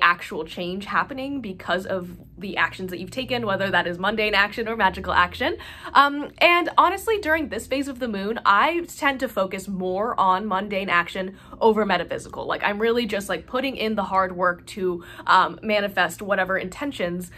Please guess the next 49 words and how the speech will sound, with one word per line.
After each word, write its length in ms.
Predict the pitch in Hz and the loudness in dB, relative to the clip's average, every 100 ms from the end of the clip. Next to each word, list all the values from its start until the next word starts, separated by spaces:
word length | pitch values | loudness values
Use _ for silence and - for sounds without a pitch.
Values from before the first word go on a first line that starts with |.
| - | -10
that 140 | - 170 | 2 6
I 180 | 175 175 | 6 4
set 400 | - 180 - - | 0 0 0 -2
during 220 | 180 180 | -4 -2
the 80 | 277 | 2
new 200 | 440 311 | 4 4
moon 320 | 202 202 - | 0 -4 -4
during 340 | 202 196 190 180 | -2 0 0 0
the 120 | 156 | 0
upcoming 420 | 160 - 160 165 | 0 -2 -6 -6
full 320 | - - 123 | -10 -10 -10
moon, 260 | - - - | -10 -14 -12
if 120 | - | -10
that 160 | 175 165 | -4 -4
makes 200 | - - | -6 -8
sense. 280 | - - - - - | -8 -8 -16 -16 0
Um, 400 | 220 220 202 - - - - - - 254 | 6 6 4 -6 -14 -20 -20 -20 -4 4
and 360 | 247 233 208 | 4 4 0
the 120 | 240 | -4
waxing 400 | 220 220 - 294 | 4 4 4 -2
gibbous, 280 | 262 254 240 - | 2 2 0 2
I 60 | 214 | 2
really 280 | 214 214 | 4 0
associate 640 | 208 202 190 190 190 185 - | -2 -2 -4 -2 -2 -2 -2
this, 320 | 403 - - - | -2 -2 -4 6
uh, 240 | 214 185 185 | 6 6 2
with 380 | 214 - 175 | -6 -6 -4
the 100 | 202 | -2
holiday 340 | 190 208 196 180 | 2 2 4 0
Beltane 520 | 180 175 - 175 170 | 2 0 -2 -6 -4
on 160 | 170 170 | -4 -6
the 200 | 165 - | -8 -10
Wheel 260 | 180 196 185 | -8 -4 -4
of 120 | 170 | -4
the 80 | 165 | -8
Year. 200 | 160 - | -8 -10
So 160 | 175 | -8
it 80 | - | -4
has 160 | 190 190 | -4 -4
a 60 | |
very 260 | 190 175 180 | -4 -4 -6
similar, 640 | - 175 175 175 180 190 - - - | -8 -6 -4 -2 -4 -4 -10 -14 2
uh, 160 | 196 | 4
very, 200 | 190 196 | 6 4
like, 180 | 180 - | 2 -2
potent, 360 | - 370 311 269 | 0 0 0 0
very, 360 | 208 208 202 | 2 4 2
like, 360 | 190 185 139 - - - | 2 2 2 -2 -18 0
um, 520 | - 190 165 165 170 | 6 6 4 -2 -12